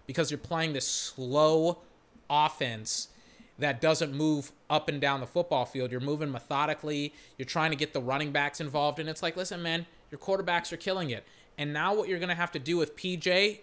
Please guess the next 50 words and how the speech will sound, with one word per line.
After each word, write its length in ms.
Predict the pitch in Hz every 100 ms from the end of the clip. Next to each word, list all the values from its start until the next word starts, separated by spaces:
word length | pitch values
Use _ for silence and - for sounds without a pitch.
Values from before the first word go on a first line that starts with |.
| -
if 160 | 147 156
you're 140 | 165
the, 240 | 147 139
uh, 160 | 135 127
the 100 | 113
Panthers, 540 | - 170 - 226 190
is 100 | 131
you're 60 | 151
gonna 140 | 180
have 100 | 175
to 60 | -
tell 160 | 190 190
him, 180 | 131 -
"Hey, 100 | 185
man, 280 | 175 131 123
like, 180 | 120 117
you're, 100 | 139 170 -
you're 300 | 151 - 165
gonna 140 | 190
have 100 | 165
to 60 | 156
make 180 | 156
some, 300 | - 135 110 - _ _ - - _ -
some 280 | - 123 120
really, 280 | 165 175
really 200 | 165 170
impressive 420 | 156 135 156 139 -
throws." 360 | 147 117 107 - - -
I 80 | 131
hope 460 | 147 196 202 - -
Teddy 200 | 185 180
Bridgewater 560 | 147 185 185 180 180
is 120 | 160 170
okay. 320 | 165 180 165
I'm 80 | 143
not 200 | 156 147
wishing 340 | 165 170 165
for 140 | 160
him 120 | 165 156
to 80 |
be 200 | 117 151
out. 300 | 147 156 156 - - _
He's 180 | 160 139
been 120 | 135
playing 340 | - 170 165
a 60 | 131
hell 220 | - 175
of 80 | 156
a 40 |
season. 480 | 143 165 160 165 160